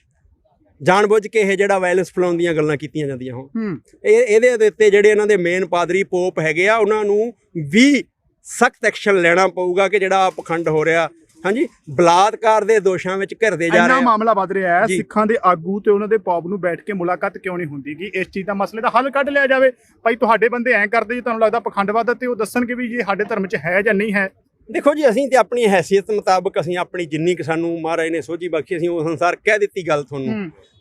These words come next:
Speaker 1: ਜਿਹੜਾ ਪੋਪ, ਅ, ਪੋਪ ਨੇ ਜਾਂ ਇਹਨਾਂ ਨੇ ਜਥੇਦਾਰਾਂ ਨੇ ਬਹਿਣਾ, ਉਹ ਇਹਨਾਂ ਨੂੰ ਬਹਿ ਜਾਣਾ ਚਾਹੀਦਾ, ਸਮ-, ਕਰ ਲੈਣੀ ਚਾਹੀਦੀ ਆ, ਕਿਉਂਕਿ ਵਿਚਾਰ ਗੋਸ਼ਟੀ ਦੇ ਵਿੱਚੋਂ ਬਹੁਤ ਕੁਝ ਨਿਕਲ ਆਉਂਦਾ। ਪਰੰਤੂ ਇਹਨਾਂ ਨੂੰ ਜਿਹੜੇ origignal ਇਹਨਾਂ ਦੇ ਪੋਪ ਹੈਗੇ ਆ, ਜਿਹੜੇ ਜਿੱਥੋਂ ਇਹ, ਅ,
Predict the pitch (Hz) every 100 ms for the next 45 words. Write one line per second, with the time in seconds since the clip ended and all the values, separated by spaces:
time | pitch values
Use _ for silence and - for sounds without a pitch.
0 | 156 160 214 226 - 208 190 196 - 254
1 | - - 196 180 190 196 196 202 196 190
2 | 196 196 190 170 143 139 - - 160 165
3 | 175 165 175 175 175 151 196 214 208 208
4 | 196 202 180 180 233 233 220 208 202 214
5 | 208 190 185 - 175 196 214 214 202 202
6 | 196 185 190 - _ _ 196 185 214 190
7 | 180 175 185 196 180 220 202 202 208 196
8 | 233 240 226 185 185 208 180 165 - _
9 | _ _ _ 269 285 294 294 294 233 _
10 | _ _ - 247 285 285 262 247 226 240
11 | 233 226 185 196 269 262 226 208 202 202
12 | 202 202 196 180 180 165 156 175 190 196
13 | 190 196 185 143 170 170 175 160 156 160